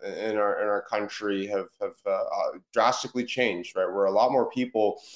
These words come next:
are realizing that they need to be their own first re-, defender, right? Their own first responder, rather, right? That means that, you know, the, the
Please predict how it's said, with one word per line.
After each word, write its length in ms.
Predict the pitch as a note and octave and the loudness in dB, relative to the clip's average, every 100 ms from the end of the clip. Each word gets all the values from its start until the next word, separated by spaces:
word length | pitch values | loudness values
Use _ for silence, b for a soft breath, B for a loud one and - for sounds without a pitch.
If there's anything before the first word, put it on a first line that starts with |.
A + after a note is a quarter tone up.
| - | -2
are 160 | A#2+ A#2 | 2 4
realizing 680 | A2+ B2+ C3 A#2 A2 G2+ G2+ | 4 6 8 8 6 2 0
that 260 | G2 - | -2 -2
they 180 | G2 A#2+ | 2 4
need 200 | B2 A#2+ | 4 2
to 100 | A#2 | 0
be 420 | G2+ A2+ A2 G#2+ G2+ | -4 -2 0 -2 -2
their 180 | G#2 G2 | -2 0
own 240 | G#2 G#2 | 2 0
first 500 | G2+ - G#2 - - - _ | -2 -4 -4 -4 -12 -16 _
re-, 120 | F#2+ G#2 | -18 -14
defender, 500 | G#2 G2+ - F#2+ E2 - - | -12 -6 -4 -4 -8 -14 -4
right? 180 | G2+ G2 | -2 0
Their 180 | G#2+ A#2 | 0 2
own 180 | A#2+ | 4
first 340 | A#2+ - B2+ B2+ | 2 2 2 2
responder, 680 | G2 - B2 A#2+ A2 F2 - _ | -4 0 4 4 4 0 -8 _
rather, 460 | G2+ F#2 F2 F2 D#2+ _ _ _ - | 0 0 0 -4 -8 _ _ _ -6
right? 160 | F#2+ G2 | -2 0
That 180 | G#2 | 0
means 320 | A#2 B2 C3 A2 | 2 4 2 2
that, 340 | G#2 F#2+ - - | 2 2 0 -6
you 100 | G2+ | -4
know, 100 | F#2+ | -2
the, 180 | G2 | -4
the 80 | G2 | -6